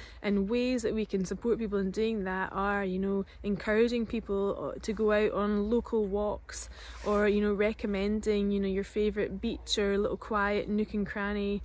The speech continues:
We've got so much fantastic sort of natural produce and fresh food that, you know, eating well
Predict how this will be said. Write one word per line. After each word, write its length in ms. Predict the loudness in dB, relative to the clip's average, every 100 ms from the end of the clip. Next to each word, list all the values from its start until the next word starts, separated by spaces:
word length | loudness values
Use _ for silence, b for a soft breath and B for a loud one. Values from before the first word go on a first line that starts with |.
| B
We've 100 | B
got 340 | -4 2 2 2
so 360 | -2 -2 0
much 300 | 0 -2 -4
fantastic 760 | -4 -4 -2 -4 -6 -2 -2 -2
sort 140 | -6
of 60 | -4
natural 380 | -2 -2 -2 -4
produce 640 | -4 -4 -2 -4 -4 -4
and 180 | -6 -4
fresh 320 | -2 -2 -4
food 260 | -4 -2 0
that, 160 | -2
you 80 | -2
know, 100 | -4
eating 400 | -4 -4 -2 -2
well 400 | -2 -2 -2 -2